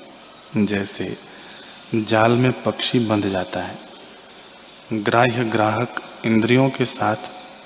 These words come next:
विषय के संबंध से इष्ट अनिष्ट होता है।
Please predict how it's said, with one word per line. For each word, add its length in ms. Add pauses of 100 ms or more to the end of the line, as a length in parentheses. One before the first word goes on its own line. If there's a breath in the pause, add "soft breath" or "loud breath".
(140)
विषय 460
के 200
संबंध 520
से 240 (540)
इष्ट 320 (180)
अनिष्ट 340
होता 240
है। 100